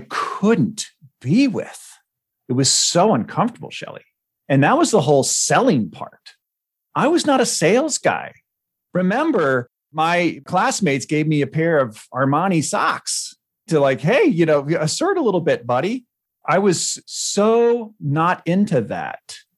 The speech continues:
that I would rebel and reject anyway. So there was a game that we played. There was a game, and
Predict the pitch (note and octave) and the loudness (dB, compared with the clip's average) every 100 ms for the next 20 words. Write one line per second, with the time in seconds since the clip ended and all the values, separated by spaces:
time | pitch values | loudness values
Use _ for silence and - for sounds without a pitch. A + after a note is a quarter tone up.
0 | _ - D#3 E3+ E3 C3+ D3 C3 D#3 E3+ | _ -2 0 2 2 0 0 0 0 2
1 | F#3 D3+ B2+ A#2 G#2 D#3+ B2+ - - - | 2 2 2 0 0 0 -2 -8 -18 -18
2 | _ _ _ _ - F#3+ G#3 G#3 E3 E3 | _ _ _ _ -4 0 2 2 2 2
3 | C3+ - - - - A3+ E4 D4+ F#3+ E3 | 2 0 -6 -10 -2 2 2 2 0 0
4 | E3+ F3 D3+ B2 A#2 G#2+ - F#2+ D#2 C#3 | 0 2 0 0 -4 -4 -6 -8 -2 -2
5 | D3 C#3+ D#3+ D#3+ D3 B2 | 0 0 0 0 2 -2